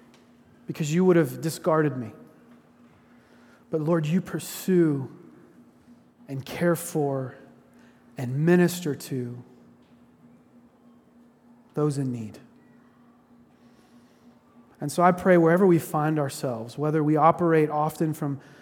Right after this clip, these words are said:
from a posture of fear or shame or guilt, that we would sense your invitation to wholeness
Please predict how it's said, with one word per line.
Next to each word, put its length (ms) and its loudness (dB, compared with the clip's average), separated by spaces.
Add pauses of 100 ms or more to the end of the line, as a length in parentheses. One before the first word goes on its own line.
(280)
from 200 -4
a 20 -8
posture 560 -4
of 80 -6
fear 540 0
or 180 -8
shame 500 -2
or 140 -10
guilt, 500 -6 (280)
that 160 -6
we 140 0
would 140 0
sense 460 -2
your 80 -2
invitation 960 -6 (2000)
to 100 -8
wholeness 680 -4